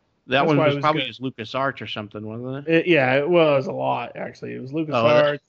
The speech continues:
Speaker 1: Asper, Asper Studios, Red Fly Studio.
Speaker 2: Okay. So, yeah, I mean, it's, uh,
Speaker 1: But that's why those were good.
Speaker 2: yeah,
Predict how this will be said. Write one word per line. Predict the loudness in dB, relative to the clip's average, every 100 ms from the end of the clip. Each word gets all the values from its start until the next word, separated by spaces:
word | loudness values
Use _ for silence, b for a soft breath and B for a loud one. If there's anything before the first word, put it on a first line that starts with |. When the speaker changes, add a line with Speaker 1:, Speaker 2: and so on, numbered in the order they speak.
| _
Speaker 1:
Asper, | -2 -2 -2 -4 -2 -2
Asper | -2 -4 -6
Studios, | -10 -4 -2 0 2 2 0 -6
Red | -6 -6 -6
Fly | -4 -2
Studio. | -4 -8 -6 -4 -2 -2 -4 -8 _ _ _ _ _ _ _ _ _ _ _ _ _ _ _ _ _
Speaker 2:
Okay. | -20 -8 -8 -8 b b _
So, | 0
yeah, | 2 2
I | 0
mean, | -2 -6 _ _ _ _ _ _ _
it's, | -14 -14 -2
uh, | 4
Speaker 1:
But | 8
that's | 8 8
why | 6
those | 6 4
were | 2
good. | -4 -6 -10 _ _ _ _ _
Speaker 2:
yeah, | -12 -12